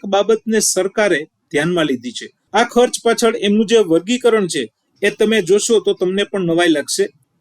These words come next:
આ પંચોતેર હજાર રૂપિયા ખર્ચનો હિસાબ કંઈક આ પ્રમાણે છે, તમે અહીંયા સ્ક્રીન ઉપર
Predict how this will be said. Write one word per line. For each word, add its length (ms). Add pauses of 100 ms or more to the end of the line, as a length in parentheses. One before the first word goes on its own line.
(100)
આ 80
પંચોતેર 680
હજાર 240
રૂપિયા 260
ખર્ચનો 520
હિસાબ 500
કંઈક 300
આ 200
પ્રમાણે 400
છે, 160
તમે 300
અહીંયા 260
સ્ક્રીન 380
ઉપર 220